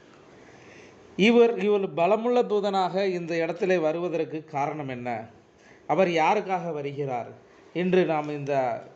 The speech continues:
நாட்களிலே நாம் ஆராய்ச்சி செய்ய போகிறோம். இப்பொழுது இந்த ஏழாம் முத்திரையானது பரலோகத்திலே ஏறக்குறைய அரை மணி நேரம் அமைதல் உண்டாயிருக்கிறது என்று அந்த ஏழாம் முத்திரை உடைக்கப்பட்ட போது நாம் அறிந்து கொண்டோம்.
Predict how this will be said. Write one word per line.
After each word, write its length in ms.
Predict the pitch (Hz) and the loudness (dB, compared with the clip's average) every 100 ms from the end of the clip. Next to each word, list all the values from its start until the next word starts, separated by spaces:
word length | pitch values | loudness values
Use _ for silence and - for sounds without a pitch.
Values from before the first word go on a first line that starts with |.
| 127 | -2
நாட்களிலே 560 | 165 180 160 143 170 | 0 0 -2 0 0
நாம் 240 | 160 143 123 | -2 -4 -4
ஆராய்ச்சி 440 | 120 139 135 - | -2 -2 -2 -6
செய்ய 300 | 127 117 120 | -8 -4 -4
போகிறோம். 440 | 117 113 113 107 110 - - - - - - - - | -2 -4 -2 -4 -8 -18 -20 -20 -20 -20 -20 -20 0
இப்பொழுது 560 | 170 208 311 214 196 254 | 4 4 6 6 6 2
இந்த 200 | 202 175 | 2 -2
ஏழாம் 580 | 147 151 208 233 220 208 | -2 0 2 2 0 -4
முத்திரையானது 720 | 202 196 185 170 165 160 196 165 | 0 2 2 2 -2 -2 -2 0
பரலோகத்திலே 680 | 156 165 185 175 180 180 180 | 0 2 0 0 0 0 2
ஏறக்குறைய 720 | 151 165 165 147 170 180 175 | 2 2 0 -2 0 2 2
அரை 460 | 151 113 127 143 156 | 0 -4 -4 -2 -2
மணி 200 | 160 160 | -2 -2
நேரம் 320 | 160 185 180 | 0 0 0
அமைதல் 380 | 165 170 170 160 | -4 -4 -2 -4
உண்டாயிருக்கிறது 720 | 151 151 147 139 139 135 131 | -2 -2 -2 -4 -4 -4 -2
என்று 540 | 135 131 160 185 131 - - - _ _ _ - | -4 -2 2 2 0 -6 -20 -20 _ _ _ -6
அந்த 260 | 151 156 | -2 0
ஏழாம் 340 | 151 165 202 196 | 2 4 4 2
முத்திரை 320 | 185 180 170 | 0 -2 -2
உடைக்கப்பட்ட 600 | 156 160 160 143 151 147 | -2 -4 -4 -4 -2 -2
போது 320 | 135 139 180 | -2 0 0
நாம் 280 | 160 139 120 107 | 0 -4 -10 -16
அறிந்து 360 | - 131 139 131 | -10 -8 -6 -8
கொண்டோம். 500 | 120 110 101 - - | -8 -10 -14 -16 -20